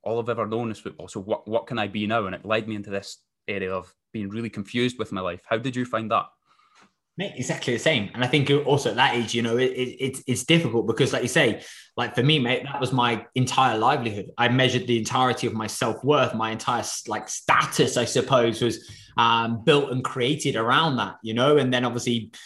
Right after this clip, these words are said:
Speaker 2: going from that to then basically stacking shelves in Tesco's for, like, eight to twelve weeks was actually really, really difficult for me. Um, but ultimately, it was just now realizing that, um,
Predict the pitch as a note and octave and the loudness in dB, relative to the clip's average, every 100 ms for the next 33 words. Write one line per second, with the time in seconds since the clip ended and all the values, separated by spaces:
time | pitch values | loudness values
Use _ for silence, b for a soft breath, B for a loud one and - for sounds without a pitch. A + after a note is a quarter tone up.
0 | B B C#3+ C#3 B2 A#2+ G#2 A#2+ D#3 C3 | B B 4 4 4 2 2 4 4 2
1 | - B2+ B2 A#2+ A#2+ A#2+ A#2 - B2+ - | -2 -2 0 0 -2 -2 -6 -4 -4 -2
2 | A2 A#2+ A2+ G2+ A2+ D#3 - A2+ A2+ - | 0 0 0 -2 0 0 0 -2 -2 0
3 | A2 A2 A#2+ A2 G#2+ A#2+ A2 G#2 C3+ - | 0 2 0 -4 -2 2 2 2 0 0
4 | A#2 C3+ - A#2+ C3 A2+ G#2+ G#2 D3+ D#3 | -2 -2 -2 -2 0 0 -2 0 -2 -2
5 | A2+ F#2+ G2+ F#2 - B B B A2 A#2 | -10 -6 -6 -6 -10 B B B 4 4
6 | A#2 A#2 G2 - - _ _ _ C#3 C3+ | 4 0 -4 -14 -20 _ _ _ 4 6
7 | D#3 D3 C3+ A#2 A2+ A2+ B2 A2+ B2 C3+ | 4 2 -2 -2 -2 0 0 0 -2 -4
8 | B2+ A#2+ A2 A#2 A#2+ A#2 A#2 A2 A2+ A2+ | -4 0 0 4 4 4 2 0 -2 -2
9 | G#2+ A2+ - - - B B B A2 A2 | 0 0 -2 -10 -18 B B B 2 4
10 | G#2+ G#2 | 2 -2